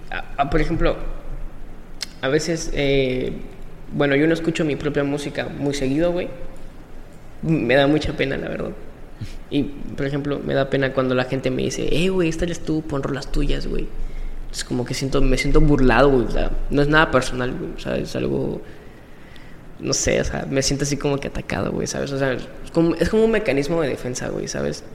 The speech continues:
Entonces, eh, güey, ah, quiero mucho a las personas que me dicen, "Güey, están muy chidas tus rolas, güey, me gustan y todo". Eh, y, pero no sé qué hacer, güey, ¿sabes? O sea, y las escucho y es como,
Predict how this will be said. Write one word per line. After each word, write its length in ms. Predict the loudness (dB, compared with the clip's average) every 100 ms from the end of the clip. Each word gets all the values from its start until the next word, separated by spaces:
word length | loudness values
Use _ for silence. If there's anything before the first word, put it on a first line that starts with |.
| -16 -8
Entonces, 720 | -6 -4 -4 0 0 -2 -4 -12 -16 -16 -14
eh, 480 | -14 -12 -10 -12 -12 4
güey, 320 | 8 8 8 4
ah, 280 | 0 -2 2
quiero 300 | 8 8 8
mucho 420 | 6 4 2 2
a 40 | 2
las 140 | 0
personas 340 | -2 0 0
que 100 | 2
me 100 | 0 0
dicen, 240 | 0 4
"Güey, 160 | 6 6
están 260 | 4 0
muy 220 | 2 0
chidas 260 | 0 0 0
tus 140 | -2
rolas, 240 | -4 -2 0
güey, 100 | -2
me 120 | -2
gustan 380 | -2 -2 0 -2
y 40 |
todo". 220 | 0 -2 -2 -4 -6 -8 -10 -12 -2
Eh, 480 | 4 6 4 0 -8 -6
y, 60 |
pero 280 | 2 4 6
no 180 | 8 8
sé 140 | 8
qué 100 | 6 6
hacer, 220 | 8 8
güey, 140 | 6
¿sabes? 300 | 4 4 2 0
O 40 |
sea, 180 | 0 0 -2 -6 -4 -4 -2
y 100 | 2
las 180 | 4 4
escucho 380 | 2 2 0 4
y 60 | 2
es 100 | 2
como, 420 | 0 2 0 -2